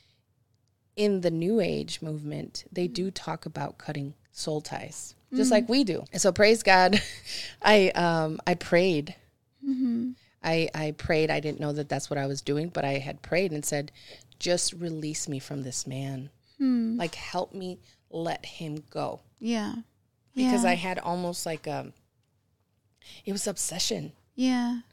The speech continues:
Speaker 2: An obsession. Yeah.
Speaker 1: It was an obsession, and I didn't know why.
Speaker 2: Hmm.
Speaker 1: And then God had revealed, like, "You said this
Speaker 2: Hmm.
Speaker 1: over yourself," right?
Speaker 2: Yeah. There's power in our words.
Speaker 1: Yes.
Speaker 2: Right?
Speaker 1: Yes.
Speaker 2: There's
Speaker 1: We, we
Speaker 2: power
Speaker 1: just
Speaker 2: in our
Speaker 1: talked about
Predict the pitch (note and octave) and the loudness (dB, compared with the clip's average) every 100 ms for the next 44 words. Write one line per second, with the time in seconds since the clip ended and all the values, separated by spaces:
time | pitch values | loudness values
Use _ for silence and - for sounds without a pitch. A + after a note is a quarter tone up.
0 | _ A#3 A#3+ - A3+ A#3 - A#3 A3+ A3+ | _ -6 -6 -2 -2 0 -2 0 2 2
1 | F#3+ F3+ F3+ E3 - F3+ G3 - G3+ F#3 | 2 2 0 0 0 2 2 2 0 -2
2 | F3 E3 D#3+ F3 G#3 E3+ E3+ D3 C#3 D#3 | -4 -6 -6 -6 -4 -4 -4 -4 -6 -4
3 | F#3+ C3+ - - _ - C#4+ C4 B3 A#3 | -4 -6 -10 -20 _ -4 2 2 2 0
4 | A#3 - _ _ _ F#3 F3+ F3 E3+ D#3+ | -4 -10 _ _ _ -2 2 2 0 0
5 | D#3 D#3+ - - D#3+ D#3 D#3 D3 E3+ D#3+ | -2 -4 -10 -8 -6 -6 -8 -6 -4 -4
6 | D3+ D3+ C#3+ - - _ _ _ _ _ | -4 -6 -6 -8 -18 _ _ _ _ _
7 | - F#3 A3 - G#3+ A3+ F3 C3 - - | -8 -4 -2 -2 -2 -2 -2 -8 -10 -14
8 | - _ _ _ _ C#4 B3+ A#3 A3 A3 | -18 _ _ _ _ -16 -16 -16 -14 -10
9 | E3 D3+ D3 - - - - - - - | -8 -8 -8 -10 -10 -10 -12 -18 -14 -10
10 | D#2+ - - C4+ B3 A#3+ A#3+ B3 B3 - | -10 -12 -4 0 2 4 2 0 -2 -6
11 | _ _ _ _ _ - A#3+ - - A#3 | _ _ _ _ _ -2 -2 -2 -2 0
12 | A3+ A#3+ A#3 A#3 A3 A#3 A3+ A#3 B3 F#3 | 2 2 4 2 2 2 0 -2 -4 0
13 | F3 E3 - - - A#3+ A#3+ B3+ F3 E3 | 2 2 0 -2 -2 0 2 0 0 0
14 | D#3 - - E3 E3 F3+ F#3 G3 F#3+ - | 2 -2 -2 -2 -2 -2 0 2 2 2
15 | E3+ A#3+ A#3 | 4 4 6